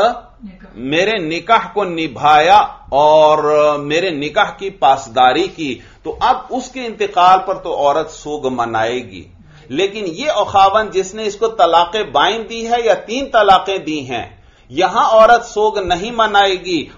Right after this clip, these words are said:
Speaker 2: वजह यह कि खावंद ने इसको जुदा करके इसको वहशत में मुब्तला किया है, तकलीफ परेशानी में मुब्तला किया है,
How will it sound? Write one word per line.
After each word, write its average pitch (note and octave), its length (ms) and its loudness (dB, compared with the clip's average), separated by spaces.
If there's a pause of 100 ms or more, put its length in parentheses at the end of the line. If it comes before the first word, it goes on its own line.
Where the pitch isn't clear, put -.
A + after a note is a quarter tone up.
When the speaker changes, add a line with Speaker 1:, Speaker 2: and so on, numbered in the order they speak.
Speaker 2:
वजह F3 240 0
यह A#3 180 -6
कि B3+ 140 -8
खावंद G3+ 500 2
ने A3+ 80 -6
इसको G#3+ 300 -4
जुदा F3 380 0
करके G3 360 0
इसको G3+ 240 -6
वहशत A#3 580 -4
में A#3 80 -6
मुब्तला G#3+ 540 2
किया F#3+ 360 0
है, D3+ 460 0
तकलीफ F#3 460 -6
परेशानी F#3+ 600 -4
में A#3 140 -2
मुब्तला A3 580 0
किया F#3+ 360 0
है, E3 420 -2